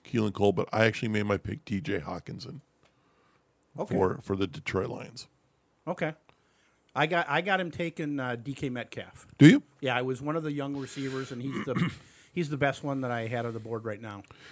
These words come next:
Speaker 1: As you'll, as you'll hear in the news and notes,
Speaker 2: Oh, you're
Speaker 1: D K
Speaker 2: assuming I'm gonna,
Speaker 1: Metcalf.
Speaker 2: you're assuming I'm gonna be listening later.
Speaker 1: Yeah, well, <laughs> how, how else are you gonna make your, your call from points unknown?
Speaker 2: Well, there you go.
Speaker 1: <laughs> So D K Metcalf has an oblique injury.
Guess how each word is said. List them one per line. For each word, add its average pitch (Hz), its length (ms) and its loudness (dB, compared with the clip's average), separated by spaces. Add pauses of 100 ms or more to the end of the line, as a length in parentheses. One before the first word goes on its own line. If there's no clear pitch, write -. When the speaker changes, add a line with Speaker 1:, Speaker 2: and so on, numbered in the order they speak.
(160)
Speaker 1:
As 131 240 2
you'll, 127 300 6
as 120 260 4
you'll 101 140 4
hear 135 500 2
in 95 120 0
the 95 60 -2
news 98 280 -2
and 92 120 -6
notes, - 440 -4 (320)
Speaker 2:
Oh, - 20 -2
you're 127 200 0
Speaker 1:
D 123 40 -4
K - 60 -2 (100)
Speaker 2:
assuming 110 140 4
I'm 113 60 2
gonna, 127 180 8
Speaker 1:
Metcalf. 95 340 -2
Speaker 2:
you're 151 120 0
assuming 147 220 -4
I'm 120 100 -4
gonna 113 100 -8
be 113 100 -8
listening 110 420 -6
later. 92 240 -12 (160)
Speaker 1:
Yeah, 147 140 10
well, 113 320 8
<laughs> - 40 -20 (1400)
how, 123 300 2
how 123 200 10
else 127 160 6
are 120 40 -6
you 120 80 4
gonna 120 100 6
make 123 200 4
your, 101 180 6 (260)
your 127 140 10
call 131 340 8
from 123 280 4
points 127 360 6
unknown? 120 500 8
Speaker 2:
Well, 175 260 10
there - 180 12
you 247 100 12
go. - 180 12 (100)
Speaker 1:
<laughs> 247 60 12 (880)
So 151 300 8 (180)
D 175 160 6
K 160 200 10
Metcalf 139 540 10
has 123 240 6
an 117 80 0
oblique 139 460 0
injury. 95 500 0